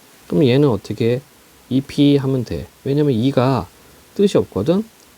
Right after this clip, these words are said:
그다음에 두 번째 맨드라미 을, 얘는 이풀 되겠지. 왜? 을이 뜻이 없어. 근데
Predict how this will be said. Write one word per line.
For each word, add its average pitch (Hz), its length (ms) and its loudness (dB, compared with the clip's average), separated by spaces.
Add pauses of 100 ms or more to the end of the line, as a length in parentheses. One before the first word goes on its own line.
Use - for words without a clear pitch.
(380)
그다음에 170 340 2
두 135 140 -2
번째 147 360 2
맨드라미 151 1040 2 (180)
을, 139 380 4 (520)
얘는 123 320 -2
이풀 175 680 0
되겠지. 101 480 -2
왜? 139 180 2
을이 147 320 0
뜻이 190 300 0
없어. 120 360 -6 (920)
근데 156 460 4